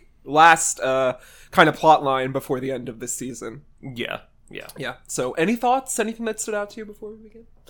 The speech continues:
Speaker 2: No, I mean, it was good
Speaker 1: Okay.
Speaker 2: to see things, like, escalate.
Speaker 1: Yeah.
Speaker 2: Uh, I, I mean, it happened quickly, but it, I mean, everything still made sense. I mean, we were at
Speaker 1: Mm-hmm.
Speaker 2: the end of the,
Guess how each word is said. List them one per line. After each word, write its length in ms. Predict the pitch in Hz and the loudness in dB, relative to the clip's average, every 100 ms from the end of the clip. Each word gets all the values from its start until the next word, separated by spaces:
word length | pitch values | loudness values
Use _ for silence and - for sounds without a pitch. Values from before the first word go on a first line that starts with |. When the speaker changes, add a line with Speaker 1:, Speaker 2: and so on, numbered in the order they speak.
| - - | -20 -2
Speaker 2:
No, 160 | 415 | 0
I 20 | 392 | 2
mean, 160 | 143 | 0
it 20 | |
was 140 | 143 131 | -2 -2
good 120 | 170 | -2
Speaker 1:
Okay. 80 | 151 | -2
Speaker 2:
to 40 | |
see 140 | - 156 | -4 -4
things, 280 | 156 135 117 | -2 -2 -2
like, 140 | 117 | -2
escalate. 600 | 107 123 - 123 117 113 | 0 0 -2 -4 -2 0
Speaker 1:
Yeah. 80 | 175 - 113 | 2 0 -2
Speaker 2:
Uh, 560 | 113 113 113 117 117 117 - - - - - _ _ - | 0 2 2 0 -2 -4 -10 -20 -20 -20 -20 _ _ 0
I, 140 | 135 139 | 2 4
I 20 | 131 | 2
mean, 320 | 135 123 117 - _ _ - _ _ - | -2 -4 -8 -14 _ _ -20 _ _ -10
it 120 | - 156 | -2 2
happened 320 | 427 427 359 | 2 0 -2
quickly, 560 | - 440 269 277 277 | -2 -2 -4 -8 -8
but 340 | 254 160 156 - | -2 0 0 -2
it, 260 | 160 - 127 | -8 -4 -2
I 80 | 160 | 0
mean, 160 | 180 | 0
everything 360 | 214 226 196 160 | 0 -2 -4 -4
still 260 | - 160 | -2 -2
made 320 | 139 127 120 113 | 0 -2 -4 -6
sense. 400 | - 127 135 - | -4 -4 -4 -6
I 40 | |
mean, 160 | 127 123 | -6 -8
we 100 | 127 | -6
were 220 | 123 127 | -4 -2
at 100 | 127 | -2
Speaker 1:
Mm-hmm. 60 | |
Speaker 2:
the 140 | 131 123 | -2 -2
end 240 | 120 123 | -2 -4
of 160 | 117 107 | -6 -6
the, 320 | 123 120 117 | -2 -2 -4